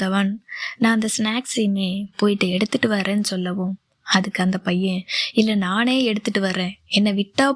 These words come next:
போதும்" அப்படிங்கிற மாதிரி அங்கிருந்து தவானை பார்த்து பயந்து ஓடியே போயிடுறான். அப்போ ஐலா தவான் கிட்டயுமே சொல்றாங்க, "எனக்கு நிறைய ஃபேன்ஸ் இருக்காங்க. சிலர் என்னை பார்த்துருக்க மாட்டாங்க,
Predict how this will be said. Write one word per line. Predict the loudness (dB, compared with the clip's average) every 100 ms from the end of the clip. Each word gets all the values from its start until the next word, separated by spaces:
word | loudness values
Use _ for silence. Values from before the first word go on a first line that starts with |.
| 2
போதும்" | 2 2 0
அப்படிங்கிற | 0 0 0 -2 -2
மாதிரி | 0 0 -2 -6 -6 0
அங்கிருந்து | 0 0 -2 -2 -2 -4 -4 -2
தவானை | 0 2 0 0 0
பார்த்து | 0 0 0
பயந்து | 0 -2 -2 -4 -8 -12 _ _ 0
ஓடியே | 2 4 2 2 0
போயிடுறான். | 0 0 0 -2 _ _ _ -18 -8 0
அப்போ | 2 4 2
ஐலா | 2 0 -2 -4 -10 -10 -2 0
தவான் | 2 2 0
கிட்டயுமே | 0 0 0 0 -2 -4 -6 -4
சொல்றாங்க, | -4 -4 -2 -4 -6 _ 0
"எனக்கு | 0 0 0 0
நிறைய | 0 0 0 0
ஃபேன்ஸ் | 0 0 0
இருக்காங்க. | -4 -2 -2 -4 -6 -12 _ -6
சிலர் | -4 -4 -2 0
என்னை | 0 0
பார்த்துருக்க | 0 0 -2 0
மாட்டாங்க, | -2 -2 -2 -2